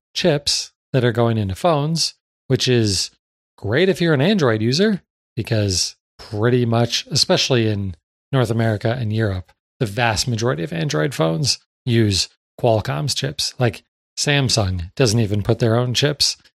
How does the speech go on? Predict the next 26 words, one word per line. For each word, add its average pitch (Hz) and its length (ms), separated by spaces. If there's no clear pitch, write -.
in 117 420
the 135 80
phones 110 380
they 117 140
sell 123 440
in 127 100
the 117 80
United 101 340
States. - 440
So - 140
that's 196 240
good. 127 400
It 123 140
doesn't 135 260
help 131 340
any 127 180
of 98 80
you 101 100
iPhone 120 440
users 101 320
out 101 200
there 120 160
because 107 360
Apple 110 540
makes 107 280
their 98 300